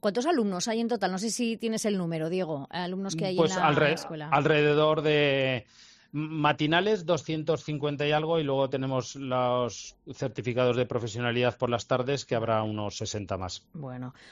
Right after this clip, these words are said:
Speaker 1: pues más de trescientos alumnos, eh,
Speaker 2: Mm.
Speaker 1: en la escuela, y ahí está todo ese trabajo.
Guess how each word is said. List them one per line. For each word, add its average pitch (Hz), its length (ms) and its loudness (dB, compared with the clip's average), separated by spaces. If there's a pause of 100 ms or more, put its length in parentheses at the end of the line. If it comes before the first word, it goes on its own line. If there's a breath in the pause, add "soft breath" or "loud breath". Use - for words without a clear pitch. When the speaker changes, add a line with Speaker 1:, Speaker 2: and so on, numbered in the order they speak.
Speaker 1:
pues 151 160 -10
más 175 160 -4
de 185 140 0
trescientos 180 560 0
alumnos, 165 440 0
eh, 160 200 -2
Speaker 2:
Mm. 120 140 2
Speaker 1:
en 160 100 0
la 160 80 -2
escuela, 180 420 0
y 185 80 0
ahí 175 180 -2
está 180 160 -4
todo 180 180 -2
ese 170 180 -2
trabajo. 180 600 0